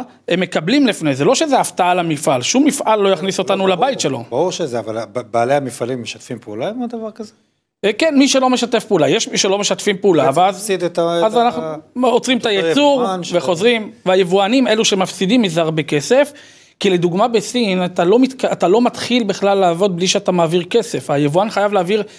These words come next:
Speaker 1: בערך שליש מהכסף של הייצור, כי אם לא, לא ייתנו בכלל להתעסק עם זה. ואז היבואן פה השקיע, ואז אתה מנסה לפחות לנסות לעזור שהיבואן לא יפסיד, אם אפשר לייצר. לפעמים אנחנו חוזרים בלי ייצור בכלל,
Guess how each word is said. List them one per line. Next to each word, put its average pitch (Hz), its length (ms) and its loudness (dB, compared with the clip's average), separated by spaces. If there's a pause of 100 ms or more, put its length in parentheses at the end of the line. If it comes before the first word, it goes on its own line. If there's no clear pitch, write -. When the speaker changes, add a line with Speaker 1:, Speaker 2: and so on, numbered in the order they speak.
(160)
Speaker 1:
בערך 190 300 0
שליש 208 600 0 (420)
מהכסף 151 720 0
של 170 160 0
הייצור, 175 640 2
כי 202 100 0
אם 190 80 2
לא, 220 140 2
לא 214 60 2
ייתנו 208 260 -2
בכלל 185 480 0
להתעסק 175 500 -2
עם 131 80 -4
זה. 104 160 -12 (500)
ואז 214 160 2
היבואן 226 460 4
פה 233 260 2
השקיע, 233 420 0
ואז 185 120 -2
אתה 185 120 -6
מנסה 185 300 0
לפחות 233 500 0
לנסות 190 380 -2
לעזור 202 340 2
שהיבואן 196 380 0
לא 214 80 2
יפסיד, 214 460 0 (200)
אם 240 180 0
אפשר 202 240 -2
לייצר. 170 460 -2
לפעמים 202 400 0
אנחנו 196 200 -2
חוזרים 180 340 -2
בלי 196 120 0
ייצור 190 340 0
בכלל, 156 420 0